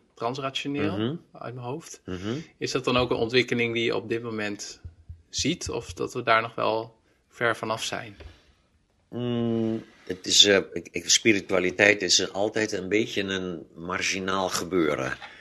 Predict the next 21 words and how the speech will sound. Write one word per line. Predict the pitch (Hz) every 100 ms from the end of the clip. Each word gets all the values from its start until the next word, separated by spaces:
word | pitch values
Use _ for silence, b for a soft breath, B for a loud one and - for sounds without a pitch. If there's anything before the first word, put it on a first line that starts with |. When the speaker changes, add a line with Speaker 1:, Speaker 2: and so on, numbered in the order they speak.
| B B _
Speaker 2:
geloof | - 73 65
ik | -
wel. | - 58 58 - b b b b
En, | - 82 76 82 82
en | - 82
dat | 82 -
we | 67 76
nu | 80 95
in | 80 78
een | 80
tijd | 95 92 90
leven | 76 73 78
waarin | 71 76 78 76
de, | 69 69 69
de | 73
belangstelling | 71 85 90 - 76 73
voor | -
spiritualiteit | - - 78 - 76 73 76 82 73 -
wat | 65 67
breder | - 101 123 95
is, | - 73 - -